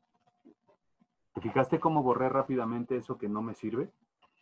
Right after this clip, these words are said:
Bueno, seguimos con la goma. Esta parte no me sirve.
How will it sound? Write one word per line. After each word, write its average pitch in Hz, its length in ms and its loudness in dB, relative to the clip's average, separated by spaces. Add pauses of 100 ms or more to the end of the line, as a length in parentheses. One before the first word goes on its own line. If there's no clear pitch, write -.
(600)
Bueno, 110 380 0 (540)
seguimos 135 420 8
con 131 120 6
la 131 100 10
goma. 143 420 8 (720)
Esta - 220 2
parte 139 340 10
no 139 80 10
me 135 140 8
sirve. 139 420 6